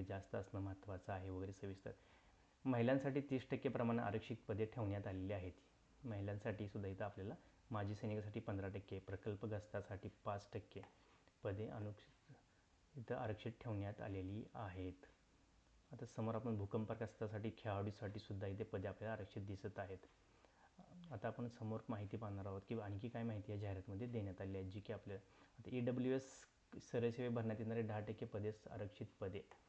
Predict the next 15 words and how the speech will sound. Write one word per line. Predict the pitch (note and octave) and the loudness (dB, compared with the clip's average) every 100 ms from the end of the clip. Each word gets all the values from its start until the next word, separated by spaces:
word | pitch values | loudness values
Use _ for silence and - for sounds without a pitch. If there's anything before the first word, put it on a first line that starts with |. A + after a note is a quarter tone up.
| - - - - | -20 -20 -20 -4
ईडब्ल्यूएस | B2 A#2 A2 A2+ A2+ | 2 4 4 2 0
करता | - G#2+ - G#2 | 0 -2 -2 -4
सुद्धा | - F#2+ G2 - - | -2 -4 -4 -8 -10
इथे | C#3 G2+ | -6 -4
आरक्षित | G#2+ G2+ - G#2+ | -2 -4 -4 -4
पदे | G#2+ F#2+ | -2 -2
आहेत. | F#2+ A2+ | -2 -2
महाराष्ट्र | G2+ G#2 A2+ G#2+ | -2 -2 -2 -2
शासन, | A2+ | 0
प्रशासन | G#2+ G2+ G#2+ G#2+ | -2 -4 -6 -4
विभाग, | G#2+ G2+ G2+ | -2 -2 -4
शासन | - G2 - | -4 -6 -4
निर्णयानुसार | G#2 G#2 F#2+ G2+ F#2+ - - - - A2 - F#2+ | -2 0 0 -2 -4 -8 -20 -16 -8 -6 -2 -2
आर्थिकदृष्ट्या | A#2+ G2+ A2 G#2+ A2 - | -2 -2 0 0 0 0
दुर्बल | A2 A2 G2+ G2+ | 0 2 2 2